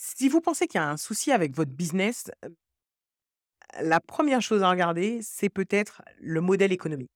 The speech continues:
Votre problème, c'est peut-être juste un problème de modèle économique. Ce qui veut dire que ce qui vous gêne, c'est la manière globale dont fonctionne votre entreprise, la manière dont vous faites ce que vous faites.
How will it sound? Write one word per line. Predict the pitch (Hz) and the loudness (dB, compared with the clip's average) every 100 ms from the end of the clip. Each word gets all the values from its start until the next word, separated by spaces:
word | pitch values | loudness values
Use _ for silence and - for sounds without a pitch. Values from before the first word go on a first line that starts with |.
| _ _ _ _ _ _ - | _ _ _ _ _ _ -18
Votre | 147 190 - | 2 2 4
problème, | 240 226 247 | 2 4 4
c'est | 226 208 | 2 -2
peut-être | 190 214 175 | 0 0 0
juste | 196 - - - _ _ | -4 -6 -12 -20 _ _
un | 170 | -8
problème | - 170 175 202 202 | -4 0 2 2 2
de | 147 165 - | 2 0 -2
modèle | 160 170 190 202 190 185 | -6 0 2 4 2 0
économique. | 180 165 143 127 - _ _ _ _ _ _ _ _ _ | -2 -6 -6 -8 -12 _ _ _ _ _ _ _ _ _
Ce | - 254 | -2 -2
qui | 233 | 2
veut | 220 | 2
dire | 202 | 2
que | 175 | 0
ce | - | 0
qui | 262 | 2
vous | 233 196 | 4 6
gêne, | 185 196 311 - _ _ | 8 6 4 -2 _ _
c'est | - 180 | -2 0
la | 160 | 2
manière | 180 190 180 | 4 4 2
globale | - 190 254 226 247 | 4 6 8 8 6
dont | 190 165 | 2 -2
fonctionne | - 175 - 180 | -4 -8 -4 -2
votre | 165 - | -2 -4
entreprise, | 165 170 - 220 | -4 -4 -2 0
la | 175 165 | 2 2
manière | 165 190 220 | 2 2 2
dont | 185 170 | 0 -2
vous | 151 165 | -4 -4
faites | - - | -2 -2
ce | - - | -4 -4
que | 196 165 | -2 -4
vous | 160 | -4
faites. | - - | -4 -6